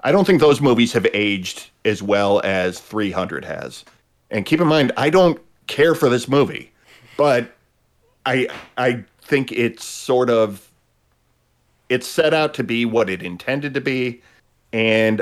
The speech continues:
I think it is still that. I think, I don't think it's really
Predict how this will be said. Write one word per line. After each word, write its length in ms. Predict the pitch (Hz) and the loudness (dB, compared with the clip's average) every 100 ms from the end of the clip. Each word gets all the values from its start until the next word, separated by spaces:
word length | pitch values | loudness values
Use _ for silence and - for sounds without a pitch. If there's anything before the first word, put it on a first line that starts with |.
| - | -2
I 160 | 107 | -4
think 340 | 104 - 127 - | -2 -2 -2 0
it 160 | 117 113 | -2 -2
is 320 | 113 110 107 | -2 0 -2
still 760 | - - - 123 113 110 107 107 | -8 -14 -6 0 4 6 4 2
that. 580 | - - 98 82 - - | -2 -6 -4 -4 -8 -10
I 120 | - 95 | -8 -4
think, 360 | 110 - - _ | -4 -6 -10 _
I 160 | 98 101 | -4 2
don't 220 | 135 117 | 2 2
think 180 | 120 104 | -2 -4
it's 180 | - | -6
really 460 | 104 98 92 90 - | -2 -2 -2 -4 -12